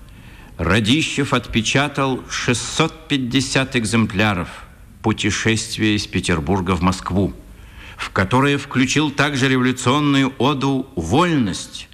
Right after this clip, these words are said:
написанную за несколько лет до этого. В ней он открыто призывал к свержению самодержавия. Первые двадцать пять экземпляров книги Радищев передал книгопродавцу Зотову.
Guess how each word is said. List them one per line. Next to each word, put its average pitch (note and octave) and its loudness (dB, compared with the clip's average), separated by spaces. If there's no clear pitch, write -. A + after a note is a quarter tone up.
написанную G2+ 2
за G2+ 4
несколько G2+ 2
лет F#2+ 2
до F2 0
этого. D2 -2
В D#2+ 0
ней C#3+ 4
он C#3 0
открыто C#3 0
призывал D3 2
к - -8
свержению C3+ 2
самодержавия. F#2+ -2
Первые C3 2
двадцать C3+ 0
пять C#3 0
экземпляров C3 2
книги C3 2
Радищев G#2 0
передал B2 2
книгопродавцу G2 0
Зотову. A#2 0